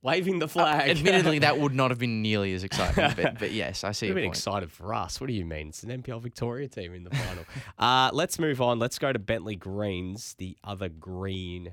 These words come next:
Speaker 1: It's a very green kind of feeling around, uh, at the moment. Uh, let's go to them. Fifth this season, twelve wins, six draws,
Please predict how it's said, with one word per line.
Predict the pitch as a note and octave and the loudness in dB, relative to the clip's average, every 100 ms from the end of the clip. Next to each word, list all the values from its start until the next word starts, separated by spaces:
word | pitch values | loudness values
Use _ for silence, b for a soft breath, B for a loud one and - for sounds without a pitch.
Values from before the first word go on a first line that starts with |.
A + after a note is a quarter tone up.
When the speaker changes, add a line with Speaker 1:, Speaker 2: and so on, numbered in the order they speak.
| G2 | -18
Speaker 1:
It's | G2 - | -20 -20
a | |
very | G2 G2+ | -20 -20
green | _ - G2 F#2 F#2+ | _ -20 -20 -20 -20
kind | G2+ G2 G2 | -18 -16 -16
of | F#2 | -18
feeling | - _ - A#2 G#2+ F2+ | -20 _ -10 -8 -8 -8
around, | F2 F2 F2 E2 D#2+ B B B _ | -8 -8 -8 -8 -12 B B B _
uh, | F#2+ G2 F#2 F#2 F#2 | -4 0 0 0 -2
at | - F#2+ | -4 -8
the | G2 | -4
moment. | F#2+ G2 C#3 D#3 | -2 0 -2 -2
Uh, | C3+ B2+ A#2 | 0 2 0
let's | C#3+ - | -2 -2
go | B2+ A#2+ | 0 0
to | - A2 G2+ | -2 -2 -2
them. | F#2 E2+ | -4 -8
Fifth | - D3+ D#3+ - | -8 -6 -6 -6
this | B2 | -6
season, | - A2+ G#2 G#2 G2 | -4 -4 -4 -4 -6
twelve | - A#2 G2 | -6 -6 -4
wins, | F#2+ F#2 F2+ | -6 -6 -6
six | - A2+ - | -8 -10 -12
draws, | - F#2 F2+ | -10 -8 -8